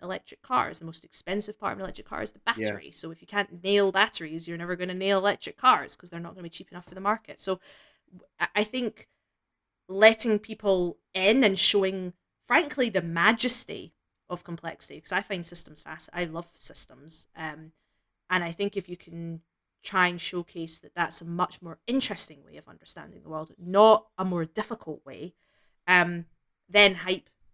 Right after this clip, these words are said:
Speaker 1: you know, again, becomes something that's, um, not desired
Speaker 2: Mm-hmm.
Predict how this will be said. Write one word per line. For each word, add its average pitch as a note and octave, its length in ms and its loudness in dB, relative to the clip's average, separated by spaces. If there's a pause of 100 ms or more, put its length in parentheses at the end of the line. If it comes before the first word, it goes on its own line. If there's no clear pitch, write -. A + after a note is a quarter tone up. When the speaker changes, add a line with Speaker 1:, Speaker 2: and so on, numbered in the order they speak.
(580)
Speaker 1:
you G3 140 -4
know, F3 100 -6
again, F3 360 0
becomes E3 380 -10
something E3 340 -12
that's, - 440 -12
um, D#3+ 400 -10 (920)
not F3 180 -6
desired E3+ 600 4
Speaker 2:
Mm-hmm. C#3+ 140 -2